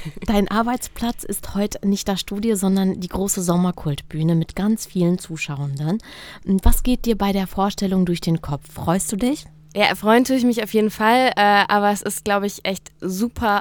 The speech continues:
Speaker 2: ungewohnt. Ähm, ich stehe ja wirklich sonst normalerweise hier,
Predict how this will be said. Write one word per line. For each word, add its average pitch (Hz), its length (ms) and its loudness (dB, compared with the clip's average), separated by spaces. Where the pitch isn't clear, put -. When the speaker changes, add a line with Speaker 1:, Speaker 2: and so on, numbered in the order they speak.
Speaker 2:
ungewohnt. 185 640 0
Ähm, 196 340 2
ich 208 140 -4
stehe 226 180 2
ja 226 240 4
wirklich 220 240 -4
sonst 196 220 -4
normalerweise 185 760 0
hier, 277 540 -2